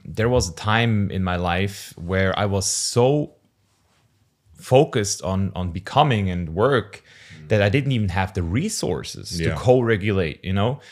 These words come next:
Speaker 1: That's what I found out. Now I'm taking so much more self-care,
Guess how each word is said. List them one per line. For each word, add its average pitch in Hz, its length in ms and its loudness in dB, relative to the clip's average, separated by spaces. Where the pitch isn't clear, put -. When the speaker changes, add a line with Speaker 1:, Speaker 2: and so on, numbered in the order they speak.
Speaker 1:
That's - 160 2
what 175 100 4
I 117 80 6
found 104 320 2
out. 123 240 2
Now 135 460 2
I'm 107 140 -2
taking 107 300 -4
so 120 140 -2
much - 380 -2
more 101 320 2
self-care, 113 720 0